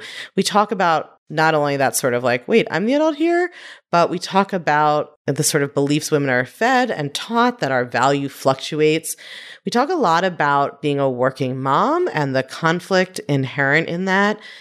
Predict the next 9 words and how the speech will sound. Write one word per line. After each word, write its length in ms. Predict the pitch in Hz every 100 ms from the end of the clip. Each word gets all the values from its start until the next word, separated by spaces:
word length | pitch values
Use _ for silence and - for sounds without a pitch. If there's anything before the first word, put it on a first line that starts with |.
| -
and 180 | - 131
the 60 | 131
tension 420 | - 151 143 170
that 220 | 170 -
women 260 | 170 170 175
experience. 680 | 170 - 185 180 175 175
I 60 | 156
actually 380 | 127 135 - 131
coach 580 | - - 147 151 151